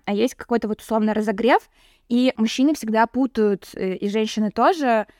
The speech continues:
вот эти, ну, они думают, что это один момент. А мужчины и женщины всегда путают вот этот разогрев и возбуждение, и всегда переключаются в возбуждение, еще не разогрев партнершу.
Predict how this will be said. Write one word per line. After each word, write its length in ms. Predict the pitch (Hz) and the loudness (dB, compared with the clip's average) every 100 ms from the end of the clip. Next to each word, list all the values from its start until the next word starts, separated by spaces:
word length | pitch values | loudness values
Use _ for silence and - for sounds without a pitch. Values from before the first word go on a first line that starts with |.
| _ | _
вот 120 | 214 233 | -2 0
эти, 180 | 233 - | 0 2
ну, 260 | 277 233 - | 4 2 2
они 200 | 226 254 | 2 4
думают, 200 | 262 262 | 4 2
что 120 | 240 | -2
это 140 | 233 - | -2 0
один 280 | 226 254 | 0 2
момент. 380 | 233 214 233 440 _ _ | 2 2 0 -2 _ _
А 220 | - 220 220 | 2 4 4
мужчины 280 | 220 269 | 4 4
и 20 | 254 | 4
женщины 340 | 240 349 320 | 2 0 0
всегда 220 | 240 226 | 0 -2
путают 360 | - 277 254 220 | 0 0 0 0
вот 100 | 202 | 0
этот 160 | 196 214 | -2 -2
разогрев 600 | 214 226 233 226 220 - | -2 -2 2 2 0 -2
и 280 | 208 202 196 | -4 0 0
возбуждение, 800 | 208 202 214 190 269 453 320 233 | -2 -4 -6 -2 0 0 -2 -2
и 80 | 208 | -4
всегда 520 | 208 208 226 269 262 | -4 2 4 4 2
переключаются 720 | 254 233 226 - 233 254 - | 0 -2 -2 0 2 2 -2
в 40 | 202 | -6
возбуждение, 600 | 196 220 202 370 320 214 | -4 -4 0 0 0 -2
еще 220 | 208 233 | -2 -2
не 220 | 220 226 226 | 2 2 2
разогрев 460 | 220 202 196 208 | 0 -2 -2 -4
партнершу. 600 | - 202 202 175 - - | -6 -4 -2 -2 -4 -12